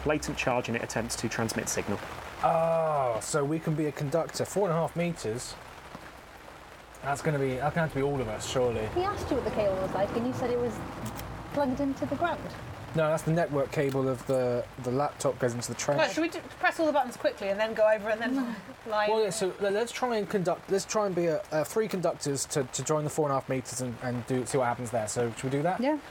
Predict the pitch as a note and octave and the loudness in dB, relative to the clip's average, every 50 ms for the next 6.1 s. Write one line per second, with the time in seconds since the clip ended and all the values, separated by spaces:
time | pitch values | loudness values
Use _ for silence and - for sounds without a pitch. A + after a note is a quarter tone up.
0 | - G#3 G#3+ A3 D#3 F#3+ G#3+ D#3 C#3+ E3+ E3 C3 D3+ D#3 C#3+ C#3 C3+ C3+ - - | -12 -10 -4 0 2 2 2 4 4 2 2 2 2 0 0 0 -2 -4 -6 -8
1 | - - - - - - - - - C#3+ C#3 B2+ - - - D#3 C#3 C3 B2 - | -12 -12 -16 -20 -20 -20 -16 -6 -4 -2 0 0 0 0 0 0 2 2 0 2
2 | C3+ A#2 G2+ G#2 G2+ F2+ - - - - - C3+ - F3+ F#3+ - D3+ D#3+ E3+ F3 | 2 0 0 0 -4 -6 -8 -14 -6 0 0 2 2 2 0 2 0 0 2 2
3 | F#3 E3 - F3+ D#3+ C#3+ - E3 F3+ F#3+ G3 - D3 B2+ A#2+ A#2 A2+ A#2+ A#2+ A#2 | 0 0 0 0 0 0 0 -2 -2 -2 -2 -2 -2 -2 -2 0 0 -2 -2 -2
4 | A#2+ - D3+ D3+ D3+ D3+ D3 D3 C#3+ C#3+ D3 C#3 B2 - - - - C#3 C3+ C3 | 0 0 0 2 2 0 0 0 0 0 -2 -4 -4 -4 -4 0 0 0 2 2
5 | C#3 C#3 - C#3+ C3 B2+ A#2+ D3+ F3 E3+ - C#3 - D3+ C#3 - D3+ C#3+ D#3+ C#3+ | 0 0 0 0 0 2 0 0 -2 0 -2 -2 0 0 0 0 0 -2 0 0
6 | F#3 A3+ | -2 -2